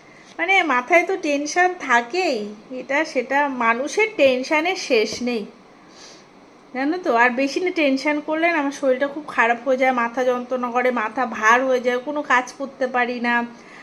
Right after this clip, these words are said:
হাত পা কাঁপতে থাকে, খুবই কষ্ট হয়।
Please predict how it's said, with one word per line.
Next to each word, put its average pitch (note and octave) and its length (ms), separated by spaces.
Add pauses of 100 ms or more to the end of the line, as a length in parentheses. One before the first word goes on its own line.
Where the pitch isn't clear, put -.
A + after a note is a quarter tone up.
(140)
হাত C4 300
পা C#4+ 100
কাঁপতে C#4 400
থাকে, B3+ 580 (560)
খুবই D#4 180
কষ্ট D4 360
হয়। G#3 360